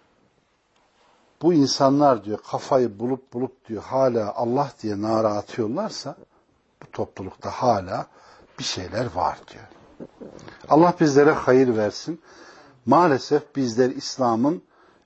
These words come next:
esaslarına sarılmamışız. Ee, günahı işlemiş, furuata dalmışız. Ee, birçok büyük günahlara dalmış, küçük günahları daha büyütüp gözlerimizde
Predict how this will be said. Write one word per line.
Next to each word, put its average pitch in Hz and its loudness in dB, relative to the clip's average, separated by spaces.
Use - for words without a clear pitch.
esaslarına 131 0
sarılmamışız. 151 -2
Ee, - -16
günahı 160 4
işlemiş, 180 0
furuata 135 2
dalmışız. 151 0
Ee, 107 -10
birçok 180 0
büyük 165 -2
günahlara 160 4
dalmış, 165 0
küçük - -16
günahları 131 0
daha 131 -2
büyütüp 123 -8
gözlerimizde 113 -2